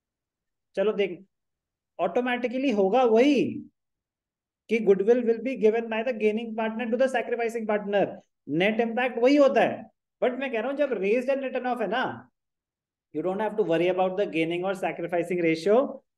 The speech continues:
that is taken care of automatically,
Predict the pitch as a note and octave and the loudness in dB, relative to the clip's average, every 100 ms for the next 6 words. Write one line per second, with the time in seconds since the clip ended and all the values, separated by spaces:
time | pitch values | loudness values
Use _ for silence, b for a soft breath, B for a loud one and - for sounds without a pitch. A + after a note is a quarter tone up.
0 | _ _ B2+ D3+ D#3+ G3+ G#3 G#3 F#3 F3+ | _ _ -6 -2 -2 -2 -4 -2 -4 0
1 | G#3 G#3+ G#3+ F#3 F#3 G#3 C#4 C#4+ - _ | -2 -2 -2 0 2 2 0 -2 -10 _
2 | _ _ _ _ _ E3+ F3 G3 G3 F3 | _ _ _ _ _ -8 -6 -6 -6 -6
3 | - B2 B2 B2+ | -8 -8 -8 -8